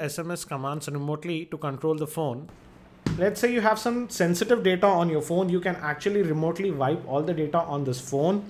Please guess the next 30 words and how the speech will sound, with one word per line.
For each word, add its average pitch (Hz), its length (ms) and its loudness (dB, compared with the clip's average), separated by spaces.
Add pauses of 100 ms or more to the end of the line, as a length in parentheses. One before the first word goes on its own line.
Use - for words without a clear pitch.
(320)
We 170 100 -4
can 175 140 0
also 170 240 2
use 202 160 0
the 196 80 -2
locate 175 380 0
command, 170 320 0
as 143 180 0
you 151 100 -2
have 139 160 -2
seen. 175 460 -2 (460)
We 170 80 -2
can 180 160 -2
also 165 240 2
actually 196 380 0
lock 143 360 2
the 180 120 2 (100)
entire 156 320 0
phone, 175 340 -2 (460)
and 165 160 0
we 180 80 2
can 185 220 0
also 156 440 2
forward 175 540 0
the 190 120 0
S 139 140 -4
M 175 120 0
Ss 185 200 -4
that 156 160 0
are 151 120 0